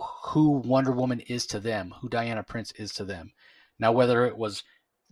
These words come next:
jumping from realm to realm to realm, you know, mythological realm to mythological realm, whether it's what's Diana's relationship with Etta Candy right now? What's her relationship with Steve Trevor? What, what's her relationship with Deadman?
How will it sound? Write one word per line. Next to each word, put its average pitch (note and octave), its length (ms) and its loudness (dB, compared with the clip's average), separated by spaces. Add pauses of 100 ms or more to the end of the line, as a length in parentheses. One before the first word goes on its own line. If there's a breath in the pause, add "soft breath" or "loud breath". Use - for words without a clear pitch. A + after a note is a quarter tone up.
jumping C#3+ 440 4
from A2+ 580 -2
realm C3 600 2 (320)
to A2 100 0
realm C3 380 4
to A#2 140 -6
realm, C3 440 2
you A2 80 -8
know, A2 100 -4
mythological A#2+ 640 -4
realm A#2+ 280 -2
to - 120 -8
mythological A#2 640 -2
realm, B2+ 380 4 (460 soft breath)
whether A#2+ 440 2
it's - 260 -4 (400)
what's A#2+ 320 0
Diana's C#3 520 2 (220)
relationship C#3+ 540 2
with C#3 140 -4
Etta D#3 160 2
Candy G3 280 0
right G2 160 -2
now? F2 140 -8
What's G2 200 -4
her C3+ 80 0
relationship C#3 360 2
with D3 120 0
Steve D#3 260 0
Trevor? A#2+ 380 0
What, G#2 340 -8
what's B2 220 -4
her D3 80 2
relationship C#3+ 380 2
with C#3+ 120 0
Deadman? B2+ 520 2